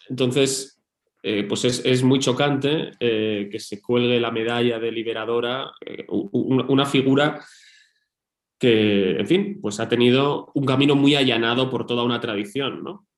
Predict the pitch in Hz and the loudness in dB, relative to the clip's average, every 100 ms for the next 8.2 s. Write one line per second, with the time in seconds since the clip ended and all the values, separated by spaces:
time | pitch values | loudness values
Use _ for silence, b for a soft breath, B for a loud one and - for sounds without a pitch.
0 | _ 113 110 110 101 95 82 - - 110 | _ -4 -2 0 0 -2 -4 -6 -6 -4
1 | 123 131 123 - - - - 127 123 - | -2 -2 0 -2 -2 -4 -2 -2 -2 -10
2 | - 131 - 139 139 127 127 127 131 127 | -10 -8 -2 0 2 2 2 2 2 0
3 | - 117 113 107 104 107 107 107 107 - | -4 -6 -4 -4 -6 -8 -8 -4 -6 -4
4 | 107 117 123 123 127 135 127 120 113 104 | -2 0 2 2 2 0 2 0 2 0
5 | 95 107 107 107 110 107 117 113 117 110 | -2 -4 -4 -6 -8 -8 -8 -6 -6 -4
6 | 117 113 113 - _ - 113 110 104 92 | -2 0 -2 -4 _ -6 -2 -2 -2 -4
7 | 80 - _ - - 82 - 123 - 120 | -6 -10 _ -20 -12 -8 -6 -6 0 0
8 | - - | 0 -6